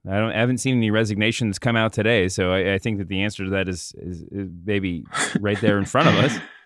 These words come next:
Speaker 2: Okay,
Speaker 1: Um,
Speaker 2: what would Trent Lott resign from? From being a
Speaker 1: It's certainly,
Speaker 2: lobbyist?
Speaker 1: it's certainly a lot easier, uh, in twenty eighteen to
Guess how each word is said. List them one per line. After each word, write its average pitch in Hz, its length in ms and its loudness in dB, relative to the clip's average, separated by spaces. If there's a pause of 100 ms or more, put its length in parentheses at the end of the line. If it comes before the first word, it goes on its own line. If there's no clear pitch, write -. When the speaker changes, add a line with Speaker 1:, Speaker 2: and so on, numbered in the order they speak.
(240)
Speaker 2:
Okay, 117 340 8
Speaker 1:
Um, 98 40 4
Speaker 2:
what 127 140 12
would 135 120 10
Trent 127 280 8
Lott 113 180 8
resign 110 460 4
from? 95 340 -2 (220)
From 101 160 0
being 110 240 4
a - 40 8
Speaker 1:
It's 95 120 8
certainly, 143 240 8
Speaker 2:
lobbyist? - 280 4 (520)
Speaker 1:
it's 160 160 -4
certainly 208 260 4
a 147 60 6
lot 131 180 8
easier, 110 580 4 (200)
uh, 104 420 4 (240)
in 101 300 0
twenty 117 340 0
eighteen 98 540 -2
to 95 580 -2